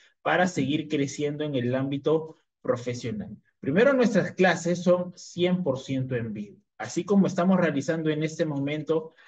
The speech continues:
la presentación de esta charla informativa, se desarrolla cien por ciento en vivo.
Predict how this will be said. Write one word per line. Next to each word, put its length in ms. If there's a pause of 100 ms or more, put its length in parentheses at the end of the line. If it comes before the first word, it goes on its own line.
la 180
presentación 800
de 100
esta 280
charla 260
informativa, 600
se 180
desarrolla 720 (240)
cien 260
por 160
ciento 300
en 140
vivo. 340